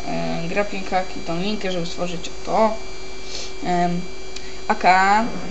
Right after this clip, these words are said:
M P pięć, shotgun, shotgun, rakieta, olej, olej wam powiem, do czego jest. Em, shield casing to właśnie szczątki po shotgun shield.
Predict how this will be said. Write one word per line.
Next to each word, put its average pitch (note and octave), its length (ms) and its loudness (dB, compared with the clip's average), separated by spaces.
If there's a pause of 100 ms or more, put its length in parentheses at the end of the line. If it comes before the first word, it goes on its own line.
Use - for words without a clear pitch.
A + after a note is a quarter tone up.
M G3+ 140 2
P F#3+ 160 2
pięć, F#3+ 640 2 (140)
shotgun, G3 640 0
shotgun, G#3 600 2 (520)
rakieta, A3+ 760 4 (240)
olej, A3 600 4 (400)
olej G3 220 2
wam F3 200 -2
powiem, F3 300 -2
do E3+ 80 -4
czego - 200 -4
jest. G#3+ 340 -2 (380)
Em, F3 360 0 (1200)
shield B3+ 420 2
casing A3 440 2
to G#3 120 0
właśnie G3+ 400 0
szczątki G3 400 -2
po F3+ 160 0
shotgun F3 420 -2
shield. A3+ 380 0